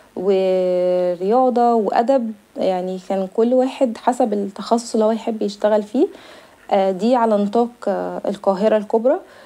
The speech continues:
آه، عندنا برضو زميلتي، آه، دكتورة، دكتورة دنيا عندها مشروع أو مبادرة اسمها محرر ويكيبيدي، دي في نطاق ال-، الإسكندرية وجامعة الإسكندرية. برضو بيبقى المحتوى غالبًا بيبقى طبي،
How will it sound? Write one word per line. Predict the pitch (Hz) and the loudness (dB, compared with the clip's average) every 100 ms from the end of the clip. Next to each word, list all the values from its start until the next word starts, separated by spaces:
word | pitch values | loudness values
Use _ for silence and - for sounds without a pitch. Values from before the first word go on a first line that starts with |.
| - _ _ - | -20 _ _ -2
آه، | 202 | 0
عندنا | 202 190 196 220 | 2 0 0 0
برضو | 226 226 220 226 214 196 185 185 185 | 2 0 0 0 0 0 -2 -2 -2
زميلتي، | 170 196 226 220 - 208 190 190 | -2 0 0 -2 -6 -4 -2 -2
آه، | 185 180 175 180 180 180 | -2 -4 -6 -6 -6 -6
دكتورة، | 180 185 202 - 202 202 190 185 180 180 180 - - 220 - | -6 -8 -6 0 2 2 2 -2 -4 -6 -8 -14 -14 -12 -10
دكتورة | 208 220 214 | -4 0 2
دنيا | 214 233 233 | 2 2 2
عندها | 202 185 208 208 190 185 180 185 | 0 -2 -2 -2 -4 -6 -10 -10
مشروع | 208 202 185 - 220 214 | -8 -6 -6 -2 0 0
أو | 196 | 0
مبادرة | 190 202 202 | 0 0 0
اسمها | 202 220 202 | -2 -4 -6
محرر | 196 - 214 208 | -6 -4 -4 -2
ويكيبيدي، | 190 196 185 208 220 208 | -4 -8 -8 -4 -2 -2
دي | 185 208 | -2 -4
في | 208 - 196 | -4 -4 -2
نطاق | 185 185 214 220 | -2 0 0 0
ال-، | 185 175 190 202 | -2 -4 -8 -8
الإسكندرية | 208 214 - - 196 190 202 220 | -6 -4 -6 -6 -2 2 4 2
وجامعة | 196 202 202 202 | 0 -2 -4 -6
الإسكندرية. | - - 180 180 196 269 415 - - - - - | -8 -10 -4 0 2 0 -2 -10 -20 -20 -20 -12
برضو | - 220 226 247 226 | -2 -2 0 -2 -2
بيبقى | 220 - | -4 0
المحتوى | 208 208 - 226 226 | 0 0 0 2 4
غالبًا | 214 220 | 4 2
بيبقى | 220 190 - | 0 0 -2
طبي، | 202 208 214 311 | 0 0 2 0